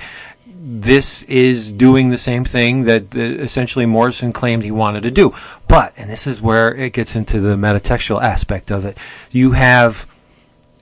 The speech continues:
Ex Nihilo as a gardener, right? He, th-, that's his title. He tends, he, he cultivates, he instigates growth, he, he prunes when necessary.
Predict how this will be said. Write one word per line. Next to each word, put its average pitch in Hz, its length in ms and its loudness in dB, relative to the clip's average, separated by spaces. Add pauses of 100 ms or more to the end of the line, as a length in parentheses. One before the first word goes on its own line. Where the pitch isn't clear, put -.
(240)
Ex 160 260 0
Nihilo 139 360 2
as 110 140 -2
a 107 40 -6
gardener, 95 540 -2 (260)
right? 104 240 -2
He, 151 280 -6
th-, 131 180 -4
that's 117 240 0
his 127 160 -2
title. 113 460 -2 (340)
He 120 180 -8
tends, 120 680 0 (240)
he, 127 340 -2
he - 160 -6
cultivates, 120 840 2 (260)
he 120 340 0
instigates 127 680 0
growth, 113 600 0 (280)
he, 120 380 -4
he - 200 -8
prunes 143 720 4
when 127 160 4
necessary. 117 760 2